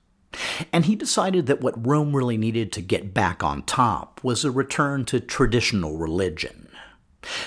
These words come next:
which meant getting rid of Christianity.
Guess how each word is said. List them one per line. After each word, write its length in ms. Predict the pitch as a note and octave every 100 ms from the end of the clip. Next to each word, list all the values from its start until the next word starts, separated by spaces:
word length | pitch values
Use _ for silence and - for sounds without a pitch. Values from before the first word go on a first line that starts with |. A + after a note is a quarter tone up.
| -
which 320 | A3 - -
meant 340 | E3+ D#3 - A#2
getting 380 | C#3 A#2+ A2
rid 320 | G#2+ A2+ G#2 G2
of 180 | F2+
Christianity. 1040 | - - - - C#2 C#2 D2 - - -